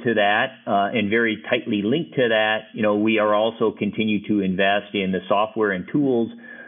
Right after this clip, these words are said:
that enable these devices to really meet and exceed customer expectations.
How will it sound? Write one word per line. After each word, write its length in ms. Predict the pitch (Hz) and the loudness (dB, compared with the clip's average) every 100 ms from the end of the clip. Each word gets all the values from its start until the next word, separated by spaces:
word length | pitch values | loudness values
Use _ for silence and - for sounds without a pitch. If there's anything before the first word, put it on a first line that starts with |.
| - | -2
that 420 | 123 107 104 - - | 2 4 2 -2 0
enable 720 | 127 123 139 139 120 107 - | 2 2 2 2 2 0 -4
these 280 | 110 110 104 | 0 0 2
devices 460 | 101 104 107 113 104 | 2 2 0 -4 -2
to 80 | 101 | 0
really 300 | 104 104 101 | 2 2 2
meet 380 | 98 104 110 - | 0 0 0 -2
and 120 | 101 | -2
exceed 500 | 92 95 104 104 98 | -2 -2 -2 0 0
customer 440 | - 98 - 98 92 | -2 -2 0 0 0
expectations. 960 | 92 - 98 - 98 92 87 92 85 | -2 -2 -4 -2 -2 -2 -2 -4 -4